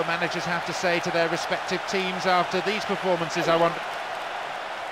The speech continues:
We start the second half. The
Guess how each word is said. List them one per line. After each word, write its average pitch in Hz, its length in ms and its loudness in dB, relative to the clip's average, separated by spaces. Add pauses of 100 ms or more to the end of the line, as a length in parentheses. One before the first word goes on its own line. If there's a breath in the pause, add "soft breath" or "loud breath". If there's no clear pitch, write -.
(2750)
We 139 180 0
start 180 320 2
the 151 80 -2
second 175 320 2
half. 185 460 6
The 160 60 2